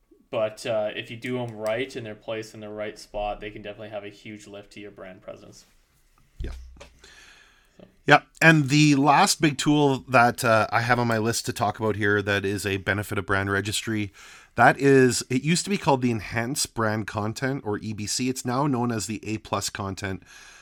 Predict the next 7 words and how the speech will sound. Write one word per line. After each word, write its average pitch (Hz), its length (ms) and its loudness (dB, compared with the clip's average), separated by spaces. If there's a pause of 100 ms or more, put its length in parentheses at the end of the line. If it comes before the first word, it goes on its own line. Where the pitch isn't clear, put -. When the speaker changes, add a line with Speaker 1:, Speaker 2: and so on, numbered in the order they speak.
(100)
Speaker 2:
Um, 101 320 -2
it 151 140 4
is 196 200 6
the 127 540 4 (220)
very 143 680 4
well-designed, 107 1500 2
below-the-fold, 107 1080 0